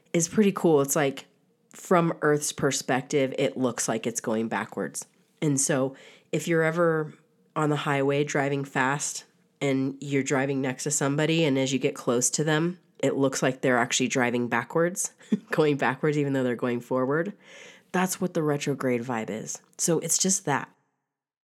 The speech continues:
And what I wanna say about that is that this little retrograde thing that comes through, it's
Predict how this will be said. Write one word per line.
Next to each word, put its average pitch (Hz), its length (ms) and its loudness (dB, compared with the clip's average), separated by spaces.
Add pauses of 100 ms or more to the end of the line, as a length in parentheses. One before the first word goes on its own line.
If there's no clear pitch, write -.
(180)
And 165 160 2
what 190 100 2
I 220 60 4
wanna 233 220 2
say 170 260 2
about 135 300 -2
that 135 180 -2
is 131 140 -6
that 131 140 -8 (460)
this 196 260 2
little 269 220 2
retrograde 165 760 0
thing 180 280 -2
that 170 120 -4
comes 139 340 -2
through, 139 380 0 (400)
it's 165 280 -2